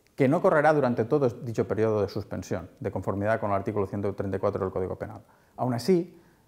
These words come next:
mientras esta no se conceda, el plazo de prescripción de la pena sigue corriendo, precisamente desde la firmeza de la sentencia,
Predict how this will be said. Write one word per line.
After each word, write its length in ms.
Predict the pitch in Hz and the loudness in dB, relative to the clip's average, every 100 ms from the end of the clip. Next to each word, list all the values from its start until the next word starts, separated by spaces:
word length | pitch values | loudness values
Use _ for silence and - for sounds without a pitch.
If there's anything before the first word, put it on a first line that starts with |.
| _ | _
mientras 420 | 131 127 113 113 - | 0 2 2 0 2
esta 300 | 190 190 120 | 2 2 -2
no 100 | 117 | -2
se 120 | 113 127 | -2 -2
conceda, 580 | 120 - 170 123 196 - - 131 | -2 0 2 2 0 -8 -12 -6
el 120 | 120 | -2
plazo 320 | 151 170 180 | 0 2 2
de 120 | 139 | 2
prescripción 560 | 123 117 123 - 143 135 | 0 -2 -4 -2 -2 2
de 60 | |
la 120 | 107 - | 2 0
pena 180 | 147 | -2
sigue 260 | 143 139 131 | -2 -2 -2
corriendo, 440 | 117 101 92 90 | -2 -2 -4 -4
precisamente 640 | 127 139 170 175 180 180 156 | -2 -2 0 0 0 2 4
desde 200 | 131 117 | 4 4
la 120 | 117 | 4
firmeza 340 | 117 147 147 | 2 0 4
de 80 | 117 | 6
la 80 | 170 | 6
sentencia, 640 | 143 120 131 123 127 131 | 4 2 0 2 2 0